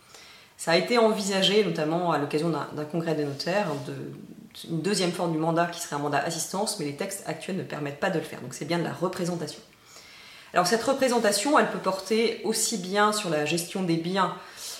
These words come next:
euh, que sur la gestion des intérêts de la personne, hein, du mandant. Donc là aussi, il faudra envisager si on souhaite, euh, confier à ce mandataire ou, ou au mandataire qu'on, qu'on envisagera de désigner, si on a plusieurs, hein, la, la, la protection de la personne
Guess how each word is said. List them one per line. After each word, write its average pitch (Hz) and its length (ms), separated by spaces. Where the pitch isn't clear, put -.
euh, 151 280
que 208 260
sur 202 180
la 160 80
gestion 160 240
des 160 160
intérêts 170 320
de 147 60
la 143 80
personne, 214 580
hein, 151 60
du 143 160
mandant. 151 400
Donc 151 180
là 156 140
aussi, 143 220
il 185 40
faudra 147 320
envisager 143 400
si 170 160
on 139 100
souhaite, 175 500
euh, 135 340
confier 190 280
à 170 80
ce - 160
mandataire 170 400
ou, 208 340
ou 214 140
au 269 80
mandataire 165 580
qu'on, 151 80
qu'on - 400
envisagera 151 360
de 147 40
désigner, 147 220
si 160 160
on 135 40
a 131 60
plusieurs, 156 380
hein, - 140
la, - 100
la, 135 200
la - 120
protection 170 440
de 156 40
la 151 60
personne 151 400